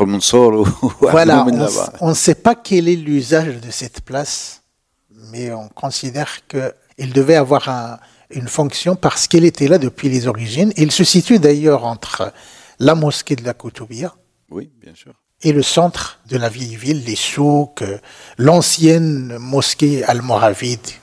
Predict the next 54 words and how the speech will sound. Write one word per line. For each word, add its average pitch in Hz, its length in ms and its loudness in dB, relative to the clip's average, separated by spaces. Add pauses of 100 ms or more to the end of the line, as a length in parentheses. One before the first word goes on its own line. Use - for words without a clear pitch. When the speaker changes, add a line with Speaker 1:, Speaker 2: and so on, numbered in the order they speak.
(260)
Speaker 2:
dont 113 120 -2
il 113 260 -4
ne 120 60 0
reste 110 300 0
plus 127 160 -4
que - 140 -2
la 110 120 4
Koubba 123 460 2
aujourd'hui. 113 520 0 (420)
Et 107 340 -4
on 123 80 0
sait - 180 2
qu'à 135 160 2
l'o-, 135 200 4
à 135 100 2
la 127 100 2
place 120 300 0
de 123 80 -6
la 117 240 0
mosquée 127 320 -4
de 120 80 -2
la 117 80 2
Koutoubia, 123 440 -4
il 120 60 2
y 123 60 2
avait 123 240 0
le 123 100 -4
palais 143 300 4
almoravide, 120 560 -2
donc 117 160 -6 (140)
en 113 100 -14
f-, - 200 -14
en 120 80 -12
vérité, 117 380 -4
entre 113 380 -6
le 120 80 -6
palais 143 420 2 (460)
et 135 160 -6
la 123 80 -4
mosquée 123 340 -10
qui 113 140 -10
se - 100 -10
trouvait 120 320 -8
au, 113 180 -6
au 120 100 -8
centre - 340 -2
de 117 80 -4
la 113 80 -4
Médina, 123 500 0
il 143 80 2
y - 20 6
avait 170 180 4
cette - 280 0
place, - 480 -2